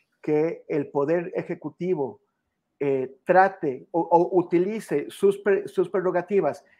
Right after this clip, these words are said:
para someter al poder legislativo y que el poder legislativo apoye los proyectos del ejecutivo,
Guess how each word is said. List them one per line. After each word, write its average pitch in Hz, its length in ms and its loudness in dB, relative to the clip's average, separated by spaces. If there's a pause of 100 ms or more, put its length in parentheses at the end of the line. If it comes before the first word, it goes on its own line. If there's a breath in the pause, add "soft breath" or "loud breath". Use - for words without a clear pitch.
(160 soft breath)
para 151 220 0
someter 160 640 -2
al 202 140 2
poder 180 340 2
legislativo 151 880 -6
y 139 160 -4
que - 120 -8
el 123 80 -8
poder 143 260 -2
legislativo 175 840 -4 (520 soft breath)
apoye 170 480 4
los 139 200 -4
proyectos 143 460 -4
del 160 140 -4
ejecutivo, 160 760 -6